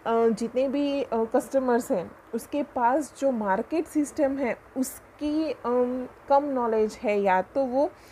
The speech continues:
ये चीज़ से पूरे के पूरे अनजान हैं, तो उसकी वजह से कस्टमर्स को बहुत ही ज़्यादा,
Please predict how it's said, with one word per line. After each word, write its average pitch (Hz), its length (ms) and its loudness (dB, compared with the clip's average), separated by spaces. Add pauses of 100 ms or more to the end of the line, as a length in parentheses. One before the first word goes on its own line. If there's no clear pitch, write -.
(280)
ये 247 140 2
चीज़ 247 300 -2
से 294 160 -2
पूरे 262 440 -2
के 277 120 0
पूरे 285 400 0
अनजान 226 680 2
हैं, 226 260 -4 (640)
तो - 140 0 (100)
उसकी 311 300 0
वजह 294 340 2
से 285 200 -4
कस्टमर्स 262 600 0
को 277 120 -4
बहुत 214 380 -2
ही 254 80 -2
ज़्यादा, 226 440 2